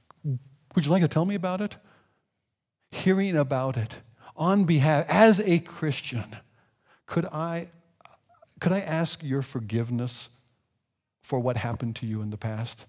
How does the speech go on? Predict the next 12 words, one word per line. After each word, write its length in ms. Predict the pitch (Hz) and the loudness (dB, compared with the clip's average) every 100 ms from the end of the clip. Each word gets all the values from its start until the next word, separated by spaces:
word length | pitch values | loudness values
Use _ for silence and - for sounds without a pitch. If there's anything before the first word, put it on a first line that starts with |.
| _ - - | _ -14 2
Don't, 400 | 143 220 277 226 | 6 8 6 2
as 520 | - - - 160 165 139 | -6 -8 0 6 6 10
Jason 340 | 214 220 165 | 10 10 4
said 220 | - 180 | 4 4
to 80 | 151 | 2
us 100 | 127 | 2
last 240 | 165 139 | 2 0
week, 220 | 175 160 123 | 2 2 4
don't 180 | 240 | 4
defend 360 | 226 - 156 165 | 4 4 4 6
the 100 | 123 | 4
indefensible. 760 | 131 127 113 113 143 180 226 | 4 4 2 2 0 0 0